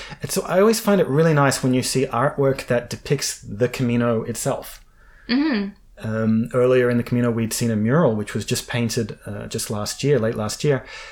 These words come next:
Speaker 1: and it was on a stretch just after Coimbra, so it was in the Lisbon to Porto section, which is not really that popular. It doesn't have this kind of stuff usually, but there was this enormous mural which was about thirty meters long, um,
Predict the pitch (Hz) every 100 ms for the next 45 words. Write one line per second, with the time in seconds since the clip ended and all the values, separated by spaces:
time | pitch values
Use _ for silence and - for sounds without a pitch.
0 | - - 110 107 110 107 110 127 139 135
1 | - 135 - 135 - 113 - - 185 185
2 | - 123 113 107 123 127 117 107 - -
3 | 104 123 - 117 - - 135 139 117 -
4 | 120 - 120 110 110 127 135 123 120 107
5 | 127 123 - - 117 131 120 113 139 131
6 | - - 135 127 123 - - 123 110 -
7 | - 139 - 123 143 117 101 107 113 113
8 | 127 - 117 107 107 117 165 143 - 104
9 | 92 101 101 117 101 107 107 - 113 113
10 | 110 107 113 135 135 135 - - - -
11 | 107 110 113 139